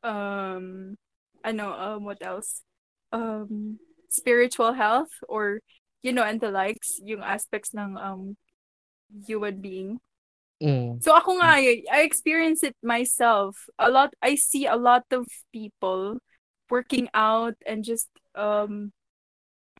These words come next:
Speaker 1: really doing their best, cooking and baking like this and like that,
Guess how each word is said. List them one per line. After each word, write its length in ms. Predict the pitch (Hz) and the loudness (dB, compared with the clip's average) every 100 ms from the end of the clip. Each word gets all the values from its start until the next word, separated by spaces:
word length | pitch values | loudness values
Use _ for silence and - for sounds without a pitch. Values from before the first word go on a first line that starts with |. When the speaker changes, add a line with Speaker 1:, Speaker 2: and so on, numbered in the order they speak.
| _ | _
Speaker 1:
really 240 | 269 240 247 | -4 -2 -2
doing 280 | 226 240 233 | -2 -2 0
their 200 | 220 208 | 0 0
best, 560 | 214 214 226 254 - - - | 0 2 2 0 -4 -14 -2
cooking 580 | 247 - 254 247 247 - | -2 -2 -2 0 -2 -6
and 200 | 214 202 | -8 -4
baking 640 | 226 233 - 240 233 220 | -4 -4 -4 -2 -2 -4
like 180 | 196 202 | -6 0
this 200 | 247 240 | 2 2
and 120 | 214 | -2
like 160 | 214 214 | -6 -2
that, 200 | 233 | 0